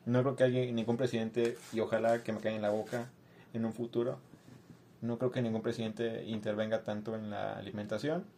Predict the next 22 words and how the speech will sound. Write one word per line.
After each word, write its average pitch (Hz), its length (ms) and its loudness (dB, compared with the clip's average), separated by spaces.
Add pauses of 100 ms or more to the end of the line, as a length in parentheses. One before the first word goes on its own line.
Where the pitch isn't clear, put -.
(200)
O 135 140 8
tal 147 140 8
vez 147 120 6
intervenga 147 380 4
porque 123 200 0
no 123 80 2
habrá, 120 280 4
ya 120 120 4
no 120 60 2
va 120 40 6
a - 40 6
haber 117 120 2
tanto 120 220 2
ali-, 113 280 -4
tanto 113 580 2
alimento 107 420 0
como 104 420 -4
tenemos 107 340 -2
hoy 113 120 -2
en 113 80 -2
día. 170 260 -2 (600)
Y 156 460 -2